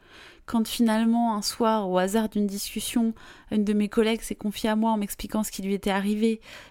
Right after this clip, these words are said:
et qu'on s'est retrouvés dans ce, dans cette douleur, euh, ce sont des moments assez fondateurs en réalité,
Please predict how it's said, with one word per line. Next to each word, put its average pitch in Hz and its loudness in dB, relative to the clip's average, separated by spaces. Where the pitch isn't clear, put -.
et 202 -2
qu'on 208 -2
s'est 190 -2
retrouvés 226 0
dans 196 -8
ce, 190 0
dans 208 0
cette 190 2
douleur, 226 2
euh, 190 -2
ce - -4
sont 233 0
des 214 0
moments 254 4
assez 220 0
fondateurs 240 2
en 220 0
réalité, 208 -2